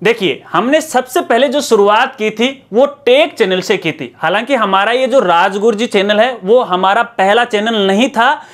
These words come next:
सबसे पहले हमारा चैनल था टेक चैनल, जिसका नाम है टेक्निकल नोनिया जी, जिस पर मैं टेक्नोलॉजी से जुड़ी जानकारियां देता था और साथ साथ में गवर्नमेंट योजनाएं हैं, शिक्षा जगत से जुड़ी जानकारियां हैं वो देता था।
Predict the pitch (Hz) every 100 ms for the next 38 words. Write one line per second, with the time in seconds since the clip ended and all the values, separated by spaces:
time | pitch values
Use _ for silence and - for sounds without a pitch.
0 | - - - 240 254 214 196 226 247 208
1 | 202 208 240 208 196 202 247 262 - 240
2 | 254 - 190 226 254 - - - 180 214
3 | 269 220 190 202 247 - 226 233 208 220
4 | 240 175 139 135 120 117 _ _ 127 196
5 | 240 285 262 269 269 220 220 226 269 285
6 | 254 226 240 269 202 226 180 170 165 185
7 | 196 226 208 220 220 262 - - - -
8 | 247 247 202 220 220 220 220 233 185 185
9 | 190 214 202 196 190 196 202 202 202 190
10 | - 214 - 240 208 208 220 190 202 196
11 | 175 180 185 190 202 226 175 147 156 156
12 | -